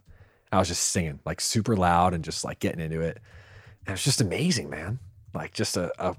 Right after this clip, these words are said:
prolonged state of adventure in that bathtub,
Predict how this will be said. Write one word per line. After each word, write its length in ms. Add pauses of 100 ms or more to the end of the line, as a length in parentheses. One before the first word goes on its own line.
prolonged 760
state 360
of 120
adventure 480
in 220
that 260
bathtub, 680